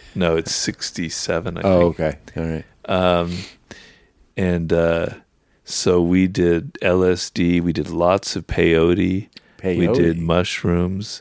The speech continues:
Speaker 2: Isn't peyote
Speaker 1: Mm.
Speaker 2: really, really strong?
Speaker 1: Peyote's the best of all of them.
Speaker 2: Really?
Speaker 1: And what we would do is, um,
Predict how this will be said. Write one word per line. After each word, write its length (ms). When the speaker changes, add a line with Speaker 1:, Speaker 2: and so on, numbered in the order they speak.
Speaker 2:
Isn't 220
peyote 300
Speaker 1:
Mm. 160
Speaker 2:
really, 240
really 220
strong? 560
Speaker 1:
Peyote's 400
the 80
best 400
of 100
all 240
of 160
them. 140
Speaker 2:
Really? 580
Speaker 1:
And 160
what 140
we 160
would 200
do 280
is, 340
um, 460